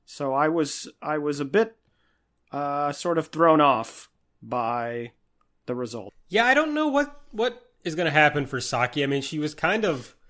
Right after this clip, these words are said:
Speaker 2: lost in Stars, I thought. Everyone had kinda surpassed her. And then it felt nice, like, oh, well, she's gonna get a, a new start in Oedo Tai, and maybe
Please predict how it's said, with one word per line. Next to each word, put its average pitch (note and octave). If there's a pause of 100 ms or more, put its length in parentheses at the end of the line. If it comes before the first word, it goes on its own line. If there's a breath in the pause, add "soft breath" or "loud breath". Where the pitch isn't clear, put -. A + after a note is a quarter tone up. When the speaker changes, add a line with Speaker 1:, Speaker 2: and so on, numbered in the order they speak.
(180)
Speaker 2:
lost C#3
in C3
Stars, F#3+
I F#3
thought. G3+ (280)
Everyone C3+
had C3
kinda C3+
surpassed C3+
her. C#3 (420)
And A#2
then B2 (340)
it B2+
felt C#3+
nice, E3
like, F#3
oh, A#3
well, C#3+
she's D3+
gonna E3
get D#3
a, C#3+
a C#3
new C#3+
start F3
in C#3
Oedo B2+
Tai, F3+
and A#2+
maybe C3+